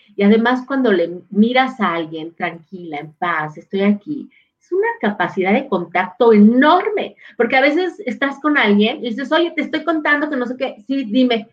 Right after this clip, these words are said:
y se siguen moviendo y se siguen hablando y dices, "No, no, no estás aquí.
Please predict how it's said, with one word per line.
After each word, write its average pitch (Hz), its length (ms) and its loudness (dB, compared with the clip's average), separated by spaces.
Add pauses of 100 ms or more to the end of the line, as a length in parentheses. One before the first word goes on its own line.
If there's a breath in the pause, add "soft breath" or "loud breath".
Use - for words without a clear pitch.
(120)
y 220 120 -8
se 247 100 -4
siguen 294 300 0
moviendo 233 420 0
y 214 40 -10
se 220 120 -6
siguen 226 240 -4
hablando 208 380 2
y - 20 -2
dices, 214 220 -8
"No, 247 260 -6
no, 254 160 -4
no 262 100 -2
estás 269 280 -10
aquí. 226 260 -20